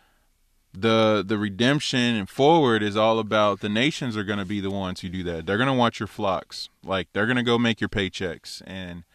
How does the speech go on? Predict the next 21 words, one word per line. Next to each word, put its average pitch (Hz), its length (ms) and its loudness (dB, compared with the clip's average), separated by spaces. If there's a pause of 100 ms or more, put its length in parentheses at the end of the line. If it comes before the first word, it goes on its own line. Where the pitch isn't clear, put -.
(360)
do 110 140 2
all 110 160 6
this 101 120 -2
stuff, 120 400 -2
and 95 140 -10
they're 107 120 -2
gonna 113 180 -2
bring 120 400 0
this 120 220 -4
to 113 120 -4
you 90 480 -6 (680)
on 123 200 2
their 123 240 0
own 117 320 -2
will, 117 600 0 (600)
because 107 920 0 (1080)
the 90 460 -2
whole 123 380 2
fact 127 420 4
of 107 200 -2
us 117 440 0